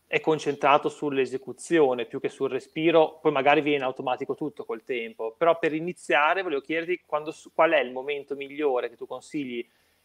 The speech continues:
di portare questa attenzione sia nella quotidianità che magari, mm, anche prima di fare una corsa, eh.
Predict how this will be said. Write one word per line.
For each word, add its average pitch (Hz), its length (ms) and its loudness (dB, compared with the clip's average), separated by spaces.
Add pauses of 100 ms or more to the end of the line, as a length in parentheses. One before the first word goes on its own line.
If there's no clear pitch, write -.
(140)
di 139 200 -10
portare 156 340 4
questa 147 180 -2
attenzione 175 640 2
sia 160 440 0
nella 123 240 -2
quotidianità 147 680 0
che 180 100 -2
magari, 131 680 2 (640)
mm, 107 280 -16
anche - 200 -6
prima 139 140 0
di 131 60 2
fare 120 160 2
una 123 140 -2
corsa, 120 720 4
eh. 107 500 -8